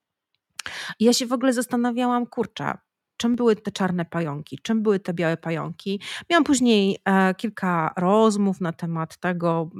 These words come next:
ewentualnie czym są te kokony i tak dalej, ale to mi konkretnie nie grało. I później jak zaczęłam patrzeć w ogóle na tą perspektywę ostatniego półtora roku,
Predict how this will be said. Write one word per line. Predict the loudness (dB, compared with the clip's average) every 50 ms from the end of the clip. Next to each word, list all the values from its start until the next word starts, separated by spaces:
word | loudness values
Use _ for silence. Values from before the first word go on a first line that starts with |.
| -8
ewentualnie | -6 -4 -2 -4 -2 0 0 0 2 2 0 -2
czym | -2 -4 -4 -4
są | -4 -4 -6
te | -6 -8
kokony | -10 -12 -14 _ 2 6 8 8 8 8 4 2 0 -2
i | -4
tak | -6 -8 -10 -10 -2
dalej, | 0 2 2 4 2 0 0 0 -2 -4 -4 -8 -14 -20 -18 -18 -16 -14 -14 -14 -14 -4 2
ale | 4 4 6 6 4 2 2 -2 _ -18 -18 _ _ _
to | -2 0
mi | 0 -2
konkretnie | -2 -4 -4 -2 0 0 0 0 0 -2 -2 0
nie | 0 0 2
grało. | 2 2 2 2 0 0 -2 -2 -2 -4 -4 -8 _ _ -8
I | -8 -6
później | -4 -4 -2 -2 -2 0
jak | 0 0 0
zaczęłam | -2 -2 -4 -2 -2 0 2 2 2 2 2 0 -2 -2 -4 -4 -6 -10 _ -12 -12 -12 _
patrzeć | 0 0 0 0 0 -4 -4 -4 -4 -4 -6
w | -6
ogóle | -6 -4 -2 -2 -2 0
na | -2 -2
tą | -4 -4 -4 -4
perspektywę | -2 -2 -4 -4 -4 -8 -10 -12 -12 -8 -4 -4 -2 0 0 -2 -2
ostatniego | -2 -4 -4 -4 -6 -6 -4 -6 -4 -2 -2
półtora | -4 -4 -6 -8 -8 -4 -2 0 2 2 2 2
roku, | 2 0 -2 -6 _ -12 -12 -10 -10